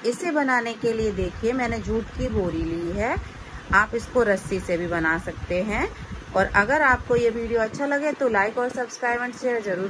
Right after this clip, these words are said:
कीजिएगा, बेल आइकन को जरूर प्रेस कीजिए ताकि हमारे वीडियो का notification आप तक पहुँच सके। तो चलिए वीडियो start करते हैं। ये देखिए, जूट की बोरी को हमने ऐसे सीधा बिछा लिया है। और देखिए, यहाँ पे हम,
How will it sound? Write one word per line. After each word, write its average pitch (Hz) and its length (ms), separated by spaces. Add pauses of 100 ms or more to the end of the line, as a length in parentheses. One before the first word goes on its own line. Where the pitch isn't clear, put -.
कीजिएगा, 269 440
बेल 202 260
आइकन 254 320
को 311 140
जरूर 202 300
प्रेस 196 280
कीजिए 226 340
ताकि 226 380
हमारे 220 380
वीडियो 208 300
का 220 140
notification 196 800
आप 226 240
तक 208 200
पहुँच 170 200
सके। 262 420
तो 233 160
चलिए 226 380
वीडियो 220 360
start 185 380
करते 202 260
हैं। 254 220 (1000)
ये 220 140
देखिए, 254 380
जूट 240 360
की 311 160
बोरी 220 300
को 262 160
हमने 208 420 (340)
ऐसे 175 320
सीधा 220 380
बिछा 196 380
लिया 156 340
है। 175 260 (600)
और 208 160
देखिए, 185 380
यहाँ 185 420
पे 226 160
हम, 214 260